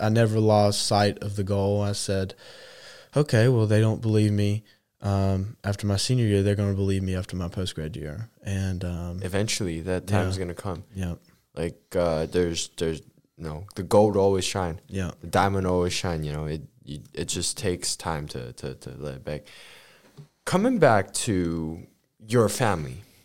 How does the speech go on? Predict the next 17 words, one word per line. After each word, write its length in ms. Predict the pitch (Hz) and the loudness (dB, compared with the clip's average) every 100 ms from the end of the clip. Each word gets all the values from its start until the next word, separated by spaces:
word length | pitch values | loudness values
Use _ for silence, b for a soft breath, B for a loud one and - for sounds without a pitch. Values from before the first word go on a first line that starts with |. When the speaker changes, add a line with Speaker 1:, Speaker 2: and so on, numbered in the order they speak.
| 101 | -2
Speaker 2:
I 40 | 107 | 2
mean, 340 | 101 98 92 - | 4 4 0 -2
oh, 300 | 110 107 - | 0 0 0
I 60 | 110 | 0
mean, 260 | 98 95 | 0 2
that, 460 | 107 110 107 - 104 | 4 4 2 -6 -2
the, 160 | 110 101 | 0 0
like, 260 | 95 90 | -2 -2
we, 340 | 98 92 107 101 | -4 -2 -2 -2
Speaker 1:
Mm. 80 | 101 | -4
Speaker 2:
I 40 | |
mean, 180 | 95 90 | -4 -4
we 100 | 90 | -4
did 220 | 95 92 | -4 -4
talk 240 | 101 82 82 | -2 -4 -2
about 220 | 78 76 | -4 -4
how 260 | 80 73 | -4 -6